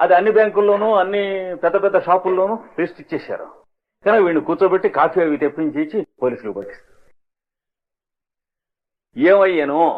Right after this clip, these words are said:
అంటే పుణ్య అపుణ్య హేతుత్వ, అపుణ్యము హేతువుగా వాడికి జైలు కారాగార,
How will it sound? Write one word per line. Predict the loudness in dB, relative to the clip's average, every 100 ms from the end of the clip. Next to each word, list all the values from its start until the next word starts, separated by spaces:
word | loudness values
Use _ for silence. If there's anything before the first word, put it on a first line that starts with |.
| -8 -12
అంటే | -8 -4 -4 -6 _ _ _ -8
పుణ్య | -4 -2 0 0
అపుణ్య | 2 0 0 2 4
హేతుత్వ, | 4 2 -2 -8 0 4 4 2 -6 -8 -10 _ _ _ _ -4
అపుణ్యము | -2 0 -2 -2 -4
హేతువుగా | -4 -4 -2 -2 -2 0 4 4 2 -4 _ _ -4
వాడికి | -4 -2 -2 -2 -4 -14 _ _ _ -2
జైలు | 2 2
కారాగార, | 2 2 6 6 4 2